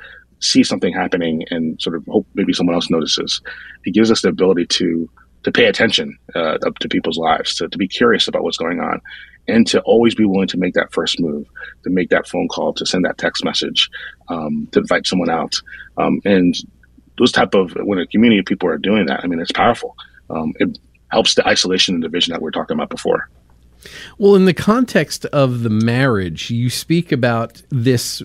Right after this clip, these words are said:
Speaker 2: word covenant being used in that marriage relationship. And we often hear that, but how is it that we frame God's relationship with people in terms of a covenant? Because as we see,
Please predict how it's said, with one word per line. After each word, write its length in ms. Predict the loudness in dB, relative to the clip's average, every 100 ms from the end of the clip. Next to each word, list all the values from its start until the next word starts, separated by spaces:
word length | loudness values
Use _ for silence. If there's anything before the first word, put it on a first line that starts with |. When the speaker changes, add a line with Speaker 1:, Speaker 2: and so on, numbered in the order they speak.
| -6
Speaker 2:
word 600 | -2 0 2 2 -2 -8
covenant 560 | 0 0 2 -2 -6
being 340 | -2 0 2 2
used 520 | 2 2 0 -4 -2
in 200 | 0 2
that 200 | 2 0
marriage 420 | -2 -2 -2 -4
relationship. 800 | -2 -2 -2 -4 -2 -2 0 0 -2 -18 -16 -2
And 140 | 4
we 140 | 6
often 280 | 4 4 2
hear 500 | 0 0 2 6 4
that, 520 | 4 0 -2 -4 -6
but 220 | -2 -2 -2 -20 -20
how 500 | -14 -2 2 4 2 0
is 320 | 2 4 4
it 140 | 2 2
that 220 | -2 -2 0
we 100 | -2
frame 500 | -2 0 2 2 2
God's 400 | 2 2 2 0
relationship 720 | 0 2 0 0 0 -2 -2
with 180 | -4 4
people 520 | 4 6 2 -6 -10 _ -20 _ -4
in 280 | 0 2 2
terms 640 | 0 0 2 2 0 -2 -8 -2
of 160 | 0
a 60 | 0
covenant? 640 | -4 -2 -2 -2 -8 -12 -10
Because 360 | -2 0 0
as 160 | -2 -2
we 140 | -2
see, 440 | 0 2 2 4